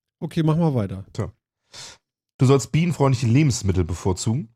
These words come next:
Speaker 2: Das sind saisonale Lebensmittel aus regionaler ökologischer Landwirtschaft. Ja,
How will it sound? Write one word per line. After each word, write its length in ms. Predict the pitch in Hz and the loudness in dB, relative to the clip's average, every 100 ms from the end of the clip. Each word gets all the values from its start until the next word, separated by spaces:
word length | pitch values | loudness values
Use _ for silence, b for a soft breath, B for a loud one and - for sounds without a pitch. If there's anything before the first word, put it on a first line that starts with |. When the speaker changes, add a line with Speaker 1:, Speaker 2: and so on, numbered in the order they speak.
| _ _ _ _ _ - 95 | _ _ _ _ _ -8 -2
Speaker 2:
Das 180 | 104 | 0
sind 180 | 131 110 | 2 2
saisonale 440 | 101 147 147 135 120 | 4 4 4 4 4
Lebensmittel 540 | 135 139 135 135 139 | 2 0 0 0 2
aus 180 | 104 98 | 2 2
regionaler 500 | 131 131 120 117 113 | 2 4 4 4 2
ökologischer 540 | 110 110 110 107 104 | 0 2 2 2 2
Landwirtschaft. 640 | 101 104 - - 135 - _ _ _ _ _ _ _ _ _ _ - | 0 0 -2 -4 -6 -8 _ _ _ _ _ _ _ _ _ _ -12
Ja, 220 | 85 110 | -8 -8